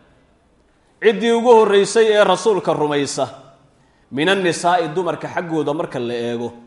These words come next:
Khadiijatu, Khadiijo weeye, oo ahayd ooridii Nabiga calayhi salaatu wasalaam. Wa kaanat, waxay ahayd Khadiiji, tactaqidu, mid rumaysan, sidqa risaalatihi, farriinta uu sida runnimadeeda,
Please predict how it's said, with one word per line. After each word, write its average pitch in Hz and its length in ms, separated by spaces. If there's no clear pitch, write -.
Khadiijatu, 123 800
Khadiijo 156 500
weeye, 120 400
oo 147 160
ahayd 170 200
ooridii 160 380
Nabiga 135 300
calayhi 123 180
salaatu 104 360
wasalaam. 95 320
Wa 143 120
kaanat, 233 420
waxay 233 360
ahayd 202 240
Khadiiji, 165 520
tactaqidu, 220 640
mid 226 160
rumaysan, 156 720
sidqa 247 460
risaalatihi, 135 800
farriinta 190 540
uu 160 180
sida 165 280
runnimadeeda, 147 840